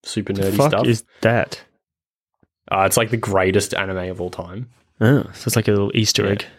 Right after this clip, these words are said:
Speaker 2: for you
Speaker 1: Yeah,
Speaker 2: guys.
Speaker 1: yeah.
Speaker 2: I've got a
Speaker 1: Mm.
Speaker 2: good question for you boys.
Speaker 1: Sure.
Speaker 2: What animal is easier to fight than the penguin? 'Cause I hypothesize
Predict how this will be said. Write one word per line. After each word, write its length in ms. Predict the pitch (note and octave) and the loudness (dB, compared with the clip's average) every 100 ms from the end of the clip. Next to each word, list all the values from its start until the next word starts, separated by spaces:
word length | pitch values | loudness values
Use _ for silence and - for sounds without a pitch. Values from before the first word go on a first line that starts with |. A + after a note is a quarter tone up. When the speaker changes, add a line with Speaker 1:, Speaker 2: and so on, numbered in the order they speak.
| _ _ _ _ _ - | _ _ _ _ _ -6
Speaker 2:
for 160 | A2+ | 0
you 60 | G2+ | 2
Speaker 1:
Yeah, 120 | F#2 | 2
Speaker 2:
guys. 180 | F2+ - | 0 -4
Speaker 1:
yeah. 640 | - _ _ _ _ - | -8 _ _ _ _ -4
Speaker 2:
I've 80 | E3+ | 0
got 80 | G3 | 2
a 40 | F3+ | 4
Speaker 1:
Mm. 60 | |
Speaker 2:
good 140 | D3+ E3+ | 2 2
question 300 | D3 C#3 C3+ | 2 0 0
for 180 | B2+ A2+ | -2 -4
you 80 | |
boys. 420 | G#2+ F#2 E2+ - - _ _ _ - | -4 -8 -8 -10 -12 _ _ _ -10
Speaker 1:
Sure. 220 | - F2+ _ _ _ _ | -8 -8 _ _ _ _
Speaker 2:
What 240 | E3+ G#3 - | 0 0 -2
animal 540 | C#3+ D#3 B2 G2 A2 - _ _ _ _ | 0 0 -2 -8 -12 -16 _ _ _ _
is 120 | B2+ - | -6 0
easier 300 | C#3+ D3 C#3 | 2 4 4
to 80 | B2+ | 2
fight 400 | - C3 B2 - | 2 2 2 0
than 100 | A#2 | -4
the 80 | A2+ | -4
penguin? 460 | - A#2 G2+ F2 - | -2 -2 -2 -6 -8
'Cause 160 | - B2 | -2 2
I 260 | C3+ C#3 C#3 | 4 2 0
hypothesize 1040 | - B2+ - B2+ B2+ - G2 - - | -2 -4 -2 0 0 0 -2 -4 -8